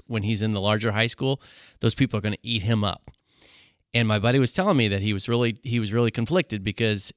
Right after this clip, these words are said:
he totally agreed with the teacher, and his wife was, like, really want, like, super angry that the teacher had said this and was like, he needs to be in touch with his feelings and all this kind of stuff.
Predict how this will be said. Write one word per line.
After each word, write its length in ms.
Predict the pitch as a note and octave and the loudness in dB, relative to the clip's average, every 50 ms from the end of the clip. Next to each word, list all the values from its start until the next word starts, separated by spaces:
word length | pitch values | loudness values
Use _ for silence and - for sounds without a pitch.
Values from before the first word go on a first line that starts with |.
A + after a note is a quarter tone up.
| - | -10
he 220 | A2 G#2+ B2 A#2+ A2+ | -6 -2 0 0 0
totally 400 | - - - B2+ C#3+ D3 D3+ D3 | 0 0 2 4 6 6 6 4
agreed 240 | C#3 C3 D3 D3 B2 | 4 4 2 2 2
with 100 | G#2+ - | 0 -2
the 60 | - | -4
teacher, 440 | - - A#2+ A2+ - - G2+ F#2+ F#2 - | -2 0 0 0 0 0 -2 -4 -6 -4
and 160 | A2+ G2+ G2+ | -4 -2 -2
his 180 | G2+ G#2 F#2+ G#2 | -2 -4 -2 -2
wife 380 | G#2+ B2 C3 A2 G2 - - | 0 2 2 2 0 -2 -4
was, 180 | G2+ G2+ F#2 G#2 | -6 -6 -4 -4
like, 380 | G2+ F#2+ F#2+ F#2 F2+ - - _ _ - - - - - - - _ _ _ _ - | -4 -2 -2 -4 -4 -8 -14 _ _ -20 -20 -20 -20 -20 -20 -20 _ _ _ _ 0
really 180 | A#2+ A#2+ A#2+ | 0 2 2
want, 280 | A2+ A2+ A#2 E2+ - - - G#2 G#2+ - | 2 0 -2 -4 -6 -12 -16 -16 -8 -4
like, 220 | A2+ G2+ F#2 - | -2 -2 -2 0
super 760 | - - - - - - - G#3+ A3+ A3 G3 - D3+ C#3 B2+ | 2 2 4 4 4 4 4 6 4 4 4 4 4 4 4
angry 500 | - G#2+ A#2+ A#2+ A#2+ G#2+ G2+ F#2+ F#2 F#2 | 4 2 2 2 2 2 0 0 0 -2
that 180 | F2 F#2+ G2 F#2 | -2 -2 -4 -4
the 80 | - G2 | -4 -6
teacher 320 | - - A2+ - - G2+ | -6 -4 -4 -4 -2 -2
had 140 | F#2 F2+ F2+ | -4 -2 0
said 280 | - - F3+ F3+ D#3+ C#3 | 2 4 4 4 4 4
this 520 | D#3 D3+ D3 D3 D3 C#3+ C#3+ C3 - - | 4 6 6 6 6 4 4 2 0 -2
and 140 | G#2+ G2+ G2+ | -2 -4 -4
was 180 | G2+ G2 - G2+ | -4 -4 -2 -2
like, 180 | G#2 G2+ - - | -2 -2 -2 -2
he 120 | - B2+ | -2 2
needs 180 | A#2 A2+ G#2 - | 2 2 0 0
to 60 | - | -2
be 80 | G2+ G2+ | -4 -4
in 80 | F#2 F2+ | -4 -2
touch 200 | - G#2+ G2 - | -2 -4 -4 -4
with 80 | G2 F#2 | -6 -8
his 160 | F#2 F2 - | -6 -6 -6
feelings 640 | - - F3 F3+ E3+ D#3+ D#3 D3+ C#3+ C#3 C3 A#2+ G#2+ G#2 | -2 2 2 4 6 6 6 6 4 4 2 0 -2 -2
and 100 | F#2+ G2 | -4 -4
all 160 | G2+ G2 F#2+ | -2 -2 -4
this 160 | G2 F#2+ - | -4 -6 -6
kind 200 | - - A#2+ G#2+ | -6 -4 -4 -2
of 40 | G#2 | -2
stuff. 460 | - - D3+ D#3+ D3+ C3+ A#2+ - - | -2 0 2 2 2 2 0 -2 -10